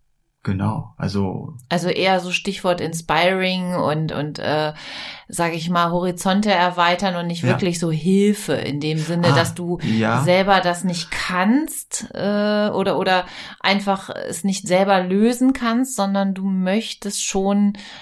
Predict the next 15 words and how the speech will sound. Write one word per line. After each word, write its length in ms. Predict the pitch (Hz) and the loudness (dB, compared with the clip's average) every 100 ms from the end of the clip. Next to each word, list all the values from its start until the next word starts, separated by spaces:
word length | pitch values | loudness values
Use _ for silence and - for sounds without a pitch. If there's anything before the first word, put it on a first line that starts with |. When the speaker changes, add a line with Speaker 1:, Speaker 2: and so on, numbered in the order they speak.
| - | -6
Speaker 2:
inspiriert 1040 | - 202 196 196 180 190 220 226 226 226 202 | 0 0 2 -2 0 4 4 4 2 -2 -2
werden 640 | 214 208 208 208 208 202 | 0 2 2 2 2 0
und, 480 | - 180 190 185 - | 0 0 2 0 -2
äh, 280 | - 165 175 | -2 -2 0
etwas 360 | 180 175 180 175 | -2 -2 -4 0
weiterbringen, 680 | 175 196 190 185 185 185 170 | -2 0 -2 -2 -2 -2 -2
wo 120 | 180 | -2
der 200 | 175 170 | -2 2
Input 420 | 196 208 214 196 | 4 4 2 0
einfach 560 | - 165 170 175 - - 190 - | -2 -4 -2 -6 -6 -16 -18 -2
günstiger 560 | 214 214 214 202 190 | 6 6 4 0 0
ist 200 | 131 175 | 0 -2
wie 100 | 180 | -4
beim 240 | 175 175 170 | -2 -2 0
Briefing. 640 | 175 190 190 190 190 185 | 0 -2 -2 -2 0 -2